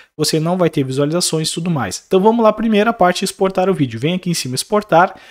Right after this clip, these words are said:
clica aqui em cima, vem aqui em mil e oitenta, que já é uma resolução, então, é, de alta definição, né? Que é H D. Beleza?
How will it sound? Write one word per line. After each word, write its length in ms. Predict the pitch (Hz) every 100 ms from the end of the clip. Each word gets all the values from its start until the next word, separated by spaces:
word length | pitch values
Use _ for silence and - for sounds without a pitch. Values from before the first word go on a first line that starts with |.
| - - _ -
clica 340 | 185 240 240
aqui 180 | 131 -
em 80 | 151
cima, 460 | - - 156 208 -
vem 320 | 151 170 226
aqui 220 | - 185
em 40 |
mil 120 | 185 190
e 40 |
oitenta, 540 | 208 226 185 170 - - _ _ _ _ _ _ _ _
que 60 | 185
já 180 | 185 175
é 220 | 160 165 - - _ _ 170
uma 100 | 165
resolução, 640 | 156 165 170 165 156 170
então, 400 | 165 143 165 -
é, 260 | 165 160 156
de 160 | 151
alta 220 | 156 151
definição, 640 | 170 165 185 226 - 180 175
né? 160 | 127
Que 140 | 123 139
é 20 |
H 180 | 139 180
D. 260 | 160 110 - _ _ _ _ _ _ _ -
Beleza? 540 | 123 107 123 190 214